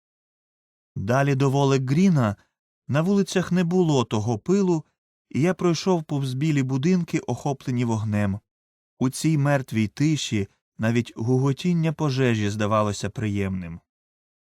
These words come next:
Ще далі до Бромптона вулиці знову тонули в тиші. Чорний пил устилав землю й мертві тіла. Вздовж Фулгем-Роуд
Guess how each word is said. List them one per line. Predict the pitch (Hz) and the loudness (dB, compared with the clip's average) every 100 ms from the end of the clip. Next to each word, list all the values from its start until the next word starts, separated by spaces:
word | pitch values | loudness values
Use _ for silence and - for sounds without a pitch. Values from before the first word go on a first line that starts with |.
| _ _ _ - | _ _ _ -14
Ще | - 143 | -4 -2
далі | 143 165 160 | 2 4 4
до | 147 151 | 2 0
Бромптона | 139 190 202 - 120 113 110 107 - | 2 2 2 0 0 2 0 -2 -2
вулиці | 139 202 196 - | 0 0 -2 -4
знову | 139 113 110 110 | -2 0 2 0
тонули | - 110 107 107 | -2 -2 0 -2
в | 104 | -4
тиші. | - 107 98 - 98 101 - _ _ _ _ _ _ _ | -2 -4 -2 -6 -8 -10 -16 _ _ _ _ _ _ _
Чорний | - 123 127 127 127 | -4 -2 0 0 -2
пил | - 135 147 | -2 0 0
устилав | 131 - 113 110 107 | -2 -4 -4 -2 -2
землю | 104 123 156 147 139 | -2 -2 -2 -2 -2
й | 123 | -2
мертві | 104 107 - 113 104 | -2 -2 -4 -8 -8
тіла. | - 104 98 101 120 _ _ _ _ _ _ - | -4 -4 -4 -6 -12 _ _ _ _ _ _ -14
Вздовж | 107 113 131 123 - - | -8 -2 -2 -2 -8 -4
Фулгем-Роуд | 151 139 120 123 139 170 170 120 | 0 0 0 0 0 0 -2 -4